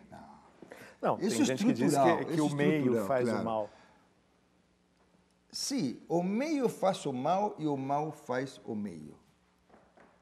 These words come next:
Speaker 1: Ou seja, quando falamos do ser humano, eu concordo plenamente com, com Belmiro. Eu não sou religioso, mas sim Deus, cara, Deus no livre e guarde, como falava o velho Luiz Sandrini.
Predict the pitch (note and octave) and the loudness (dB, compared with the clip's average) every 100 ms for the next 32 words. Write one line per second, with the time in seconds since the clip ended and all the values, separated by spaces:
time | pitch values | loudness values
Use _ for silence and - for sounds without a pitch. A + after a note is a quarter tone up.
0 | _ - - - - - - - - _ | _ -20 -20 -20 -20 -20 -20 -20 -20 _
1 | _ _ _ _ _ _ _ _ _ _ | _ _ _ _ _ _ _ _ _ _
2 | _ - D#3 E3 D3 D#3 D#3+ D#3+ D#3+ D#3 | _ -4 -2 0 0 2 0 2 2 2
3 | C#3+ C#3+ - E3+ A3+ B3+ D#3+ B2 D#3 B2 | 0 -2 4 6 4 2 -2 -2 -4 -2
4 | A2+ C3+ A#2 C3 E3 A2+ - B2 A2 G#2+ | -2 -2 -2 -4 -6 -8 -6 -4 -4 -8
5 | - - D3+ C#3 B2+ C3 B2+ - A2 G2 | -16 -10 -8 -6 -8 -10 -12 -14 -12 -12
6 | F#2+ G2 _ _ - A2+ G#2 G#2 F#2 E2+ | -16 -20 _ _ -12 -10 -8 -8 -10 -14
7 | - _ _ _ _ _ _ _ _ _ | -20 _ _ _ _ _ _ _ _ _
8 | _ _ F#3 F3+ E3 F3+ E3 D3 C3+ F#2+ | _ _ 0 0 0 -2 -2 -4 -6 -8
9 | E2 - _ _ _ _ - A2 A2+ - | -14 -20 _ _ _ _ -14 -12 -10 -8
10 | G3 C#3+ B2+ C#3 C#3 C3 C3 A#2+ - - | -6 -4 -4 -6 -4 -4 -2 -6 -12 -18
11 | A#2+ C#3+ B2+ A2+ G#2 A#2 A2+ G#2 A2 A2 | -6 -4 -4 -6 -6 -6 -6 -4 -2 -2
12 | G2 F#2+ G2+ G2 - G#2 G#2+ G#2 G2+ A2 | -2 -10 -12 -12 -8 -4 -4 -6 -6 -6
13 | G#2+ G#2 A2+ - G2 F#2+ F#2 F2+ | -6 -8 -10 -12 -16 -14 -14 -16